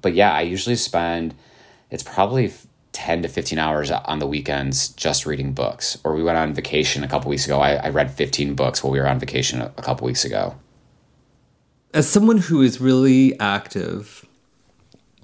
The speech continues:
Speaker 2: and has been for long enough that you've seen a couple of publishing seasonal cycles,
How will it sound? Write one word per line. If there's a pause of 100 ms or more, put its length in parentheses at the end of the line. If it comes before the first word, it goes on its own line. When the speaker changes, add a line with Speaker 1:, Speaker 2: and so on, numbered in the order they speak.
(500)
Speaker 2:
and
has
been
for
long
enough
that
you've (340)
seen
a
couple
of
publishing
seasonal
cycles,